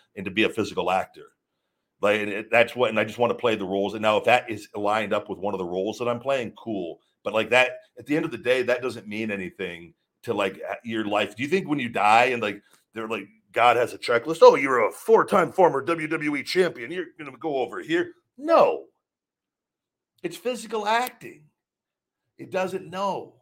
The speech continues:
And I, like, when, once you know that, y-, y-, and there's certain people, like, like, so I, I get along so good with Kevin Nash.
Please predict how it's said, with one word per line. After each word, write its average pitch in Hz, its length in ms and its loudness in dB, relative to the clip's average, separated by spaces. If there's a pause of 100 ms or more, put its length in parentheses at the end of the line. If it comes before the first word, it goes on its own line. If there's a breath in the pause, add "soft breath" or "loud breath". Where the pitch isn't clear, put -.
(100)
And 131 100 -6
I, 139 220 -4 (100)
like, 143 200 -6
when, 147 260 -10
once 214 240 -8
you 220 100 -6
know 135 340 -4
that, 165 440 0
y-, 135 260 -12
y-, 123 80 -20 (200)
and 127 100 -12
there's 135 160 -10
certain 233 220 -4
people, 170 480 -8
like, 135 100 -4 (160 loud breath)
like, 165 160 2
so 220 100 4
I, 175 160 4
I 180 60 2
get 196 140 -2
along 185 200 2
so 180 280 0
good 170 120 -2
with 120 140 -12
Kevin 117 260 -4
Nash. 110 360 -6